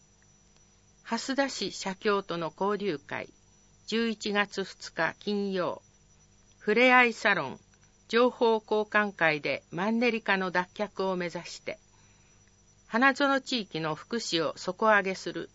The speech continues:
サロンボランティアの集団。お話の様子です。写真終わり。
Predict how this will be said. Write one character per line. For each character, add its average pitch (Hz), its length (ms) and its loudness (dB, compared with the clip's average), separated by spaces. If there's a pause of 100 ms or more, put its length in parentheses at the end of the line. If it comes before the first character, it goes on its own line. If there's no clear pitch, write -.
(240)
サ 208 180 2
ロ 262 180 2
ン 254 60 0
ボ 240 120 2
ラ 247 140 4
ン 240 80 -4
テ - 140 -4
ィ 160 80 2
ア 151 60 -2
の 147 120 -8
集 151 340 -8
団。 143 280 -8 (1080)
お 180 80 -8
話 214 400 0
の 185 140 -2
様 165 180 -4
子 143 200 -14
で 135 120 -8
す。 - 280 -20 (560)
写 180 160 -10
真 190 340 -4
終 147 120 -8
わ 143 180 -2
り。 113 160 -12